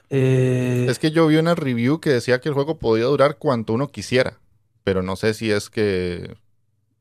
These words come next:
Speaker 2: es así.
Speaker 1: A ver, a mí me duró dos horas y media.
Speaker 2: Ah, sí, súper corto.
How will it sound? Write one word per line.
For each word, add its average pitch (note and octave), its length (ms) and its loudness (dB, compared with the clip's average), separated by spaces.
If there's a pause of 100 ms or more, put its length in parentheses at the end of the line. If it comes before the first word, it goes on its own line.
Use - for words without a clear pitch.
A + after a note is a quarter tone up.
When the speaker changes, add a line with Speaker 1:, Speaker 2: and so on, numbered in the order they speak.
(160)
Speaker 2:
es A2 140 -2
así. G#2 280 -10 (1600)
Speaker 1:
A C#3 100 8
ver, C#3 140 10
a C3+ 80 10
mí C#3+ 80 10
me D#3+ 100 12
duró D#3+ 220 10
dos D#3 200 6
horas B2+ 200 4
y B2 40 -2
media. G#2 360 -8 (240)
Speaker 2:
Ah, - 120 -4
sí, - 180 -8
súper - 280 -12
corto. D3 360 -6